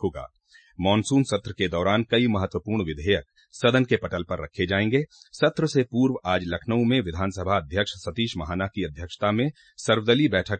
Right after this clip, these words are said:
हुई। बैठक में श्री महाना ने सभी राजनीतिक दलों से सदन के सुचारू संचालन के लिए सहयोग की अपेक्षा की है। सपा के वरिष्ठ नेता माता प्रसाद पांडे को उत्तर प्रदेश विधानसभा में नेता प्रतिपक्ष बनाया गया है।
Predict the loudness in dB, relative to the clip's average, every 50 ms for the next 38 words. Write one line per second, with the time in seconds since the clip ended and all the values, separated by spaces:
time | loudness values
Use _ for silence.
0 | -4 -2 -2 -2 -2 -4 -8 _ _ _ _ _ 0 2 2 2 2 -2 0 0
1 | 0 0 0 -2 -2 -2 -2 -2 -2 0 0 0 0 0 0 -2 -4 -2 -2 -2
2 | 0 0 -2 -2 -2 -4 -4 -4 -6 -6 -4 -4 -2 -2 -2 -2 -2 -4 -4 -4
3 | -4 -4 -2 -2 -4 -2 -4 -4 -4 -4 -6 -4 -2 -2 0 0 -2 -4 -6 -8
4 | -8 -6 -6 -4 -4 -6 -6 -6 -8 -4 -4 -4 -4 -4 -6 -10 -8 -8 -8 -8
5 | -8 -8 -10 -10 -10 -8 -8 -8 -10 -8 -10 -12 -12 -12 -14 -16 -16 -18 -20 -20
6 | _ _ _ _ _ _ _ _ _ _ _ _ _ _ _ _ _ -2 0 2
7 | 4 4 2 4 4 4 4 4 2 2 0 0 -2 0 2 2 2 2 2 0
8 | 0 0 0 0 0 -2 -2 -2 -2 -2 -4 -6 -8 -4 -2 -2 -2 0 0 0
9 | 0 0 -2 -2 -4 -4 -2 -4 -2 0 0 0 0 -2 -4 -8 -8 -6 -4 -4
10 | -4 -4 -4 -6 -8 -10 -6 -6 -4 -4 -2 -4 -4 -6 -8 _ _ -4 -2 0
11 | 0 0 -2 -2 -2 -4 -6 -8 -6 -6 -6 -6 -6 -8 -8 -6 -4 -4 -4 -6
12 | -6 -6 -6 -8 -8 -10